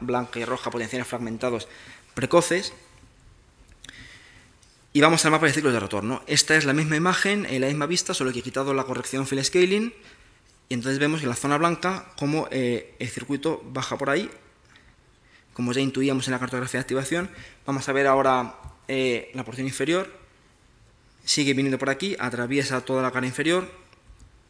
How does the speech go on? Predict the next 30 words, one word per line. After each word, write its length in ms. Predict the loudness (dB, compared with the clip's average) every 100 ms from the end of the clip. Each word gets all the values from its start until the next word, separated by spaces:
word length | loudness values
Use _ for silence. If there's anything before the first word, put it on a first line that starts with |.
| _ _ -16 -16 -16 -20 -20 -20 _
toda 120 | 0 2
la 60 |
cara 180 | 4 2
septal, 540 | 0 -2 0 2 2 -2
sube, 540 | 0 2 2 0 -4 -16 -20 -20 -20 -20 -8
y 60 |
vemos 160 | -6 -2
una 80 | -2
visión 180 | -4 -4
superior, 360 | -4 0 -2 -2
y 40 |
está, 400 | -4 -2 -2 -4
es 120 | -6 -4
un 100 | -4
circuito 280 | -2 -4
que 60 | -4
está 140 | -6
dando 340 | -6 -4 -4 -6 -10 -20 -20 -2
toda 200 | 4 4
la 60 |
vuelta 580 | 6 4 4 2 -4 -4 -10 -20 -20 _
alrededor 520 | -2 -2 0 2 2
del 100 | 0
ventrículo, 540 | -2 -4 -6 -4 -2 -2 -4 -8
eh, 180 | -4 -2
a 80 | -2
través 340 | -2 0 0
de 80 | 0
ese 420 | 0 0 -2 -4 -16 -20 -20 -4
canal 380 | 2 4 4